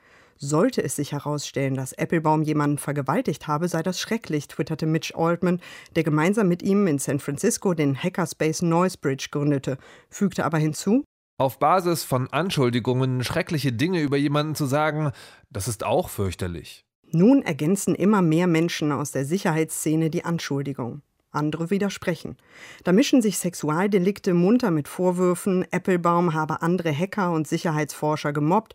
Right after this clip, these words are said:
Speaker 1: eingeschüchtert und plagiiert. Schwere strafrechtliche Vorwürfe vermischen sich mit Geschmacklosigkeiten und viele, die einen Teil dafür für bestätigt halten, sind überzeugt,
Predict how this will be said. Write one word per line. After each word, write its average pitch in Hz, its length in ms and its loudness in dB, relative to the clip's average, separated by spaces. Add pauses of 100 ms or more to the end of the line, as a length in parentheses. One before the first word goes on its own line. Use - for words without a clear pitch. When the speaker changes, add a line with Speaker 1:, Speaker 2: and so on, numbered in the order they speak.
(300)
Speaker 1:
eingeschüchtert 165 800 -2
und 180 140 -4
plagiiert. 180 600 -4 (380)
Schwere 214 440 2
strafrechtliche 175 800 0
Vorwürfe 208 600 0 (220)
vermischen 220 400 4
sich 196 120 0
mit 202 160 2
Geschmacklosigkeiten 165 1080 0 (240)
und 175 180 2
viele, 185 540 2
die 151 200 -4
einen 127 220 -2
Teil 151 220 -2
dafür 180 280 -2
für - 140 -6
bestätigt 160 560 -4
halten, 147 320 0
sind 165 180 0
überzeugt, 156 560 -4